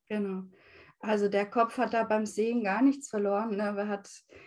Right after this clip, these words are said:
entweder wir kommen gar nicht dahin, dass wir diese wundermagische Welt dahinter schauen können. Das ist ja für viele Realität, ja, die, äh, verstehen uns vielleicht auch nicht, <laughs> wenn wir hier so reden, ja. Aber für uns ist halt diese Seelenwelt, diese magische Welt,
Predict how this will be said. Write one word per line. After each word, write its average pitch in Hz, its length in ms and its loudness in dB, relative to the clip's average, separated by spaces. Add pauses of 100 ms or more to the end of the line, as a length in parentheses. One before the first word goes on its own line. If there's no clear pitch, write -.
(140)
entweder 214 400 2
wir 202 80 2
kommen 254 320 8
gar 285 160 6
nicht 339 200 4
dahin, 302 380 8
dass 285 220 2
wir 254 80 8
diese 247 340 4
wundermagische 233 1300 2
Welt 240 220 2
dahinter 254 380 4
schauen 277 420 4
können. 294 300 4
Das 277 240 0 (380)
ist - 160 -6
ja 220 80 0
für 220 160 -8
viele 226 400 2
Realität, 202 880 2
ja, 262 240 -2
die, 220 220 -4
äh, 196 240 -4 (420)
verstehen 196 340 -2
uns 311 140 6
vielleicht 285 340 2
auch 285 140 2
nicht, 302 240 6
<laughs> - 0 -
wenn 277 180 8
wir 277 120 10
hier 277 200 8
so 269 200 4
reden, 277 460 8
ja. 294 120 6 (640)
Aber 320 160 10
für 294 160 8
uns 285 220 10
ist 269 160 2
halt 294 180 8
diese 247 240 2
Seelenwelt, 269 640 6
diese 226 200 -2
magische 247 560 2
Welt, 233 320 4